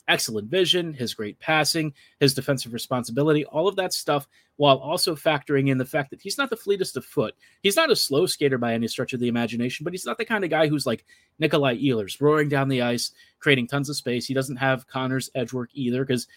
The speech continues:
uh, Kyle is extremely fast. Make no mistake, that dude can turn and burn very quickly. But with Perfetti, I think just making more of that, uh, his, his central feature would be, would be better. And it allows Nemesnikov to kind of attack wide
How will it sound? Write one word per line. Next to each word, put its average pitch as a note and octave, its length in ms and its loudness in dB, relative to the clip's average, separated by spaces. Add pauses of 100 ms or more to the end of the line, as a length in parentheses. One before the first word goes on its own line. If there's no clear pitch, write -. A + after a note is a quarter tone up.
(240)
uh, A#2+ 200 0
Kyle E3 380 2
is B2 240 0
extremely C#3+ 600 -2
fast. A#2+ 400 -4
Make C3+ 180 -2
no C3 100 -2
mistake, A#2+ 320 -4
that C#3 200 0
dude C#3 200 -2
can A#2+ 140 -8
turn C3+ 260 -6
and G#2+ 180 -6
burn A#2 340 -4
very C#3 280 -2
quickly. C3+ 460 -14 (400)
But C#3+ 280 6
with D3+ 160 -6
Perfetti, G3+ 480 -2 (640)
I D#3 80 0
think G3+ 180 0
just G3 160 -2
making E3 260 -2
more C3 200 0
of B2 100 -4
that, C3+ 260 2 (360)
uh, B2 320 6
his, C#3+ 320 2
his C#3 180 -4
central C3 300 -4
feature D3+ 320 -6
would A#2+ 180 -8
be, A#2 140 -4 (220)
would D3 200 2
be B2 120 -2
better. C3+ 360 0 (280)
And D3+ 160 0
it C#3 80 -2
allows F3 360 -2
Nemesnikov C#3 640 -2
to A#2 200 -6
kind C#3+ 180 0
of A#2+ 60 0
attack B2 340 -8
wide A#2 400 0